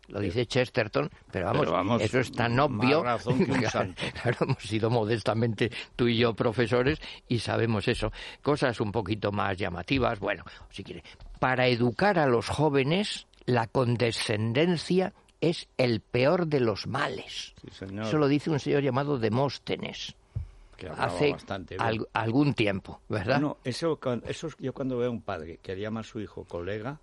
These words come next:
Speaker 1: Pero qué colega
Speaker 2: digo,
Speaker 1: ni
Speaker 2: ni hijo ni padre, ya se
Speaker 1: No,
Speaker 2: acabó eso, ya
Speaker 1: ni, ni un
Speaker 2: es
Speaker 1: profesor ni un alumno, el
Speaker 2: Sí.
Speaker 1: coleguismo es un
Speaker 2: Cole-,
Speaker 1: error
Speaker 2: el colegueo
Speaker 1: abs-,
Speaker 2: es un acto
Speaker 1: absoluto.
Speaker 2: de abdicación
Speaker 1: Bueno,
Speaker 2: total.
Speaker 1: y si quieres una cosa más brillante para acabar así,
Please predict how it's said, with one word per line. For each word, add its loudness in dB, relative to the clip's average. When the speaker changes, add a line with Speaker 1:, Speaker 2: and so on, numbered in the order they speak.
Speaker 1:
Pero -4
qué 0
colega 6
Speaker 2:
digo, 4
Speaker 1:
ni 4
Speaker 2:
ni 4
hijo 0
ni 2
padre, -2
ya -2
se -2
Speaker 1:
No, 0
Speaker 2:
acabó 4
eso, -6
ya 2
Speaker 1:
ni, 4
ni 4
un 4
Speaker 2:
es 0
Speaker 1:
profesor 2
ni 2
un 2
alumno, 4
el 4
Speaker 2:
Sí. -2
Speaker 1:
coleguismo 4
es 2
un 0
Speaker 2:
Cole-, 2
Speaker 1:
error 2
Speaker 2:
el -2
colegueo 2
Speaker 1:
abs-, 2
Speaker 2:
es 2
un 2
acto 2
Speaker 1:
absoluto. 2
Speaker 2:
de 2
abdicación -4
Speaker 1:
Bueno, 2
Speaker 2:
total. -2
Speaker 1:
y 4
si -4
quieres 2
una 4
cosa 0
más 0
brillante 0
para -2
acabar 0
así, 0